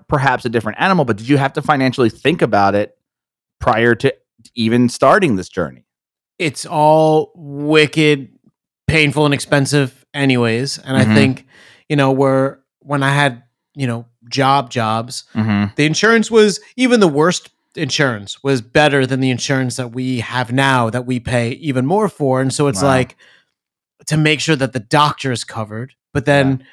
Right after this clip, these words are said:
Speaker 2: just because the doctor's covered, and, like, these are things they don't tell you, that doesn't mean that the hospital is
Speaker 1: Right.
Speaker 2: covered.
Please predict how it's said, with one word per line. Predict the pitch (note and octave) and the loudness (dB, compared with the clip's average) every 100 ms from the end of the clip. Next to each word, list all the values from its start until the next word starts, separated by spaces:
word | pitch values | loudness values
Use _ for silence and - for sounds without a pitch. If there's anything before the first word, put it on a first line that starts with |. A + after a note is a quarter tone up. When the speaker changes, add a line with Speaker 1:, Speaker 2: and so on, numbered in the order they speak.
| _ _ | _ _
Speaker 2:
just | F3 - | -6 -2
because | G#3 | 2
the | E3+ | 2
doctor's | A#2+ C#3+ E3 - D3+ | 2 0 0 -2 -6
covered, | - B2+ A#2 | -2 -4 -2
and, | C3 | 0
like, | E3 E3 | 0 -2
these | G#3 | -4
are | F#3+ | -4
things | G3 D#3+ | -4 -2
they | |
don't | F3 D#3 | -2 0
tell | G#3 F#3+ | 0 2
you, | C#3+ | 0
that | C#3 - _ _ _ | -4 -6 _ _ _
doesn't | F3+ F#3 E3+ | -2 -2 -2
mean | D#3+ D#3+ | 0 0
that | D3 | -2
the | C#3+ | -4
hospital | A#2 D3 E3+ - - C#3+ A2+ G#2+ G#2+ - | -4 -2 -2 -2 -6 -6 -6 -10 -16 -10
is | F2+ | -6
Speaker 1:
Right. | - | -6
Speaker 2:
covered. | - C3 A2+ G2+ | -2 -2 -4 -12